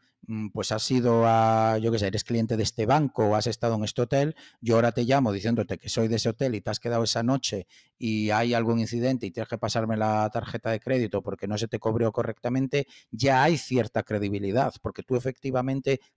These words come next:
has estado en ese hotel, se está dirigiendo a ti por tu nombre, te está llamando a tu teléfono. Entonces, esto, este tipo de ataques también se llevan a cabo. Pero a mí lo que más me preocupa son los automatizados, como decía,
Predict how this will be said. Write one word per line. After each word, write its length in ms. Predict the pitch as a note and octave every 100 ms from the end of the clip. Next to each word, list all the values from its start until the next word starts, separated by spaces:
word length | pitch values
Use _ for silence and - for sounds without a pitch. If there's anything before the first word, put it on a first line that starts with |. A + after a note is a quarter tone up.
| -
has 180 | E3+ C#3
estado 300 | - A#2 G#2+
en 80 |
ese 180 | G#2 G#2
hotel, 300 | - G#2 A#2+ - _ -
se 160 | -
está 200 | A2 D3+
dirigiendo 400 | D#3 C#3+ C3+ A#2+
a 40 | G#2
ti 140 | A2
por 200 | A2 F#2+
tu 140 | A2
nombre, 420 | G2 G2 G#2 B2 - _ _ _
te 100 | -
está 220 | A2 D3+
llamando 340 | D#3+ C3 A#2 G#2
a 60 |
tu 100 | G#2
teléfono. 600 | G2+ G2 G2 - A#2+ B2+ _ _ -
Entonces, 280 | A#2 A#2
esto, 360 | A#2+ - C3+ - -
este 180 | -
tipo 200 | A#2 B2+
de 60 | A#2
ataques 420 | - B2 C#3+ -
también 380 | G#2 G#2+ A2+ A2
se 120 | A2
llevan 300 | G#2 G2 F#2+
a 80 | F#2
cabo. 380 | G2 F#2 E2+ - - - _
Pero 340 | A#2 A2+ A2 A2
a 80 |
mí 420 | A#2 C#3+ E3 F3+ -
lo 320 | B2+ A#2 A2
que 80 | A2
más 240 | A2 B2 C#3+
me 140 | C#3
preocupa 440 | - A#2+ C#3+ -
son 200 | C#3 B2+
los 120 | C3+ A2+
automatizados, 800 | A2 G2+ F2+ F2 - F2+ E2
como 260 | - F2+ E2+
decía, 400 | E2 - G2